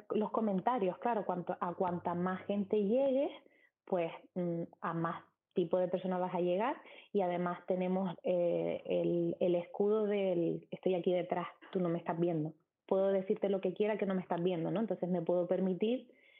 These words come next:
eh, decirte barbaridades o me puedo permitir todo esto. Entonces, esos comentarios que los soltamos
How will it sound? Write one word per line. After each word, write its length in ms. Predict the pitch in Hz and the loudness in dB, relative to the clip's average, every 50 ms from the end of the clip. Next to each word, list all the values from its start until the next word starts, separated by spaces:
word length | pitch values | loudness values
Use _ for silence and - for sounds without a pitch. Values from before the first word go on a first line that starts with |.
| _ _ _ - | _ _ _ -2
eh, 460 | 196 190 185 185 180 175 175 170 165 170 | 0 2 2 2 2 2 2 0 2 0
decirte 360 | 175 175 - 185 165 - 185 | 0 0 0 0 0 2 0
barbaridades 920 | 175 170 165 175 170 175 180 185 208 233 233 233 226 220 214 214 220 214 202 | 0 0 0 0 0 2 2 2 2 2 2 2 2 2 0 0 0 0 0
o 60 | 202 | 0
me 100 | 185 180 170 | 0 0 0
puedo 240 | - 175 170 170 | 0 0 0 2
permitir 600 | 170 180 175 180 175 170 165 190 190 196 190 185 - - _ _ _ _ _ - | 0 0 0 0 -2 0 0 2 2 2 2 0 -4 -12 _ _ _ _ _ -4
todo 160 | - 196 196 | 0 0 2
esto. 160 | 196 196 208 | 2 0 0
Entonces, 360 | 202 190 190 185 190 180 175 - | -2 -2 -2 -2 -2 -4 -4 -2
esos 240 | 214 185 - 208 196 | -4 -2 -2 -2 -2
comentarios 720 | - 214 220 214 208 196 - 233 247 247 214 190 185 180 - - - | 0 -2 0 0 0 0 0 0 0 2 2 2 0 0 -4 -8 -4
que 240 | - 190 170 165 - - | 0 0 2 2 0 0
los 200 | 185 185 175 170 - | 0 0 0 0 -2
soltamos 640 | - 170 165 - - 214 233 220 202 180 - 151 | -4 -4 -2 -2 -2 0 0 0 0 0 -2 -4